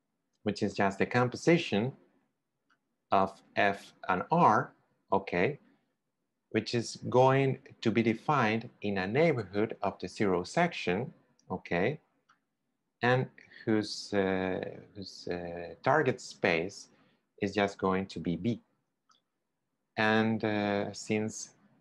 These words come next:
this map has a differential which is trivial, it's the identity map,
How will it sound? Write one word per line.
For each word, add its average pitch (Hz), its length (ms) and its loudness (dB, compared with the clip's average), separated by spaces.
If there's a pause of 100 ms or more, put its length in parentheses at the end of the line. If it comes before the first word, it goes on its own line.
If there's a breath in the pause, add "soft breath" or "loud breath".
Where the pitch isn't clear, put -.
(160)
this 190 300 2
map 143 380 2 (1040)
has - 480 -4 (220)
a 90 360 0
differential 120 840 0
which 92 220 -4
is - 360 -14
trivial, 101 560 0 (580)
it's - 140 -14
the 101 120 0
identity 120 440 2
map, 82 320 -6